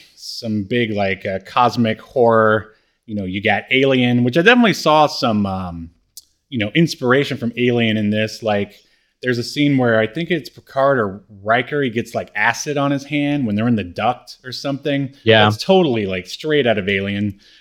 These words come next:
Speaker 1: Uh, and then also
Speaker 2: Yep.
Speaker 1: the other big, like, um, space horror, I would say, is Event Horizon.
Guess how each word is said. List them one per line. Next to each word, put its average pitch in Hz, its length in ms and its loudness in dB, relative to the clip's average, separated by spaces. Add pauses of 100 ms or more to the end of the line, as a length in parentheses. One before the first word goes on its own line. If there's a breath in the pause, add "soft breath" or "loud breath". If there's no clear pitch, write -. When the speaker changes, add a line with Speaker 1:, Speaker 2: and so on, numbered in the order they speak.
(160 soft breath)
Speaker 1:
Uh, 107 260 0
and 120 100 4
then 127 100 6
also 127 480 6
Speaker 2:
Yep. 95 80 2
Speaker 1:
the 117 140 2
other 123 180 4
big, 101 580 0
like, 98 360 -4
um, 95 460 -4
space - 420 -2
horror, 107 480 2
I 104 100 -2
would 95 160 -6
say, 101 320 -4
is 92 160 -10
Event 110 360 -2
Horizon. 117 760 0